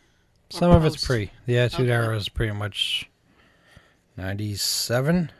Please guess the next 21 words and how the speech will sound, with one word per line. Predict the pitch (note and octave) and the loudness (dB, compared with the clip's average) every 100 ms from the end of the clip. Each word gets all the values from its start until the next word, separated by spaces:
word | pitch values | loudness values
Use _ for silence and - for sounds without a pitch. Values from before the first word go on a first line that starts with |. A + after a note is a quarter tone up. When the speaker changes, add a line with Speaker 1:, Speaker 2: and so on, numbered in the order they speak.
| _ - | _ -10
Speaker 2:
nin-, | A2+ A#2 | -6 -6
Speaker 1:
Okay. | - | -6
Speaker 2:
ninety-seven, | A2+ A2+ - A#2 A2+ | -8 -6 -4 -4 -4
ninety-eight | A2 G#2+ A2 A#2+ A#2+ - | -4 -4 -4 -2 -4 -8
to | - A2 G#2+ G#2+ G#2 G2 | -10 -6 -6 -6 -8 -10
two | - | -8
thousand | A2 A2 G2 F#2 | -4 -4 -6 -6
two. | A#2 A#2+ _ _ _ - | -6 -6 _ _ _ -20
Speaker 1:
Okay. | E3 - - _ _ - - | -20 -20 -20 _ _ -18 -4
Speaker 2:
Actually, | - D4 B2 | 0 2 0
Speaker 1:
I | |
get, | G2+ - | -4 -6
Speaker 2:
two | - | -2
thousand. | G#2+ G2+ F#2+ F#2+ - _ - | 0 0 -2 -8 -14 _ 0
Speaker 1:
I | C#4+ | 0
get | E4 F4+ | 0 -4
the | B3+ | -6
time | - A3+ A3 A3+ | -6 -2 0 -2
frames | - F3 D3+ D3 | -8 -8 -8 -12
messed | C#3+ C#3 - | -16 -20 -20
up | C#3+ C#3 | -20 -20